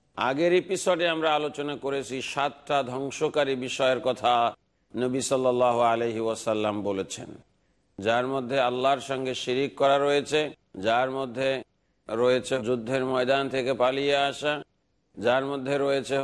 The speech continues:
জাদুর কথা, যার মধ্যে রয়েছে চুরির কথা, এরকম বিভিন্ন ইম্পর্টেন্ট সাতটা বিষয়ের কথা আল্লাহর নবী বলেছেন।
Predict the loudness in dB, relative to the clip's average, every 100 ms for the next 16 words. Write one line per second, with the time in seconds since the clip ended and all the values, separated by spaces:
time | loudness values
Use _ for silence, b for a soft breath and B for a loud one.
0 | -2 0 0 0 -2 -2 -2 -2 -2 -2
1 | -8 _ _ _ -12 0 2 2 -2 -4
2 | 0 2 2 0 -4 -2 0 2 2 2
3 | 0 0 0 -2 -6 _ _ _ _ 2
4 | 2 0 0 0 2 0 0 -4 -4 -6
5 | 0 4 4 2 -2 -2 -2 -2 -2 -2
6 | 0 0 2 0 2 2 2 0 0 -2
7 | -2 0 0 -2 -4 -12 -14